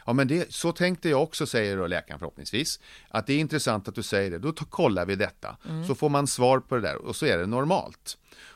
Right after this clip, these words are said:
Speaker 1: Och då säger man, då säger doktorn så här att, "Ja, då kollar vi andra saker som blodvärde. Tänk om du har järnbrist,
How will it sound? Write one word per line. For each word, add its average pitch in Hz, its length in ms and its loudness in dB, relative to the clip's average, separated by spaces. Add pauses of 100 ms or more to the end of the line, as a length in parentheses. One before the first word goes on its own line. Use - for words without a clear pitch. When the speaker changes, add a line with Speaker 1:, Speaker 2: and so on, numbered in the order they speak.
Speaker 1:
Och 110 140 -6
då 139 140 0
säger 117 340 2
man, 107 360 -4
då 147 120 -4
säger 104 300 -2
doktorn 101 420 -4
så 104 120 -8
här 82 200 -4
att, 90 160 -8 (180)
"Ja, 117 360 2
då 117 220 -2
kollar 139 360 2
vi 131 140 -2
andra 110 440 0
saker 101 300 -4
som 98 220 -6
blodvärde. 87 920 -6
Tänk 117 240 -6
om 110 80 -4
du 104 60 -2
har 98 140 -2
järnbrist, 101 720 -4